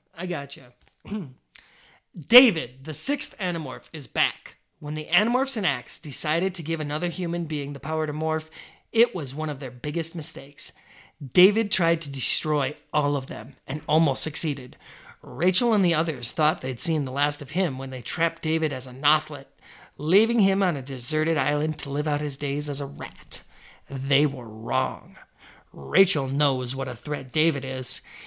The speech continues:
He's cunning and dangerous. Worst of all, he knows their secrets.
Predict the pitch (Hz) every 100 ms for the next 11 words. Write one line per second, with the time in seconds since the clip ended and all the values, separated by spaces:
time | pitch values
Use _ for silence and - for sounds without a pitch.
0 | - - 170 - - 196 226 247 240 -
1 | 156 160 165 151 151 139 135 131 151 -
2 | - _ _ _ _ 143 151 185 - 151
3 | 156 117 - 214 202 131 135 156 165 -
4 | 143 - 120 - -